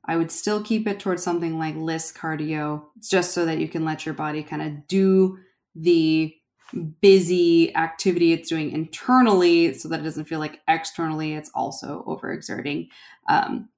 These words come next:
some people may think, like, "Oh, but, like, isn't heavy weightlifting overexerting?" Not always. And you actually get a little bit of spike of, um, human growth hormone when you're on your period, allegedly. So you can actually put a little bit of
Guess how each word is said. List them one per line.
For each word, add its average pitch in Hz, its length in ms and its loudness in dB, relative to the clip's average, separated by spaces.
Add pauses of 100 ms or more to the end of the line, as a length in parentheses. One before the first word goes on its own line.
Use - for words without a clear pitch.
some 185 280 0
people 185 260 0
may 170 180 2
think, 156 240 -6
like, 165 160 -6
"Oh, 226 160 -2
but, 185 220 -6 (180)
like, - 280 -6
isn't 185 440 -4 (340)
heavy 180 280 -2
weightlifting 220 540 -2
overexerting?" 233 760 -2 (340)
Not 165 180 2
always. 247 560 2 (140)
And 175 120 2
you 170 80 4
actually 170 320 -2
get 170 120 -4
a 165 60 -4
little 170 260 -4
bit 170 100 -4
of 160 80 -6
spike 160 360 -6
of, 156 280 -8
um, - 280 -6
human 196 260 2
growth 202 240 -2
hormone 196 500 0
when 170 140 -2
you're 160 180 -4
on 156 240 -4
your 170 140 -2
period, 175 540 -6 (360)
allegedly. 160 760 -6 (320)
So 160 460 0
you 180 180 0
can 180 320 0
actually 170 300 -2
put 165 280 -8
a - 80 -8
little 156 260 -6
bit 151 240 -12
of 151 320 -6